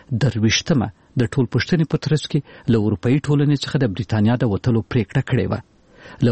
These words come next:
اروپایي ټولنې څخه د بریتانیا د وتلو په برخه کې د پارلمان د سه شنبې د ورځې پریکړې ته صدر اعظمه تریزا مې حیرانه شوه، ځکه چې څلور سوه دوه دېرش تنو له اروپایي ټولنې څخه له وتلو سره مخالفت وکړ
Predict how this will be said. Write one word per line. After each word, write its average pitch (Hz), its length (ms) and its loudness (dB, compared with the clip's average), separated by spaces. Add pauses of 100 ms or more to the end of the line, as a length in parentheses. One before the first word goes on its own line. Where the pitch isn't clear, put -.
اروپایي 131 360 0
ټولنې 123 360 2
څخه - 200 -4
د 113 100 0
بریتانیا 113 480 0
د 101 100 0
وتلو 104 360 0
په - 140 -10
برخه 127 280 0
کې 151 100 0 (420)
د 113 140 0
پارلمان 117 460 2 (240)
د 110 140 -2
سه 120 180 0
شنبې 113 360 2
د 147 100 -2
ورځې 107 320 -2
پریکړې 113 360 -2
ته 104 80 -2 (440)
صدر 113 260 2
اعظمه 139 400 2
تریزا 110 320 0
مې 104 140 4 (100)
حیرانه 120 440 0
شوه، 110 160 -4 (480)
ځکه 156 240 0
چې 156 100 -2 (400)
څلور 135 260 2 (120)
سوه 95 200 -2
دوه 131 300 0
دېرش 120 180 0 (160)
تنو 98 200 -2 (260)
له 117 60 4 (100)
اروپایي 113 420 0
ټولنې 151 380 4
څخه - 220 -2
له 117 100 2
وتلو 117 380 0
سره 107 220 -2
مخالفت - 520 -4
وکړ 185 200 0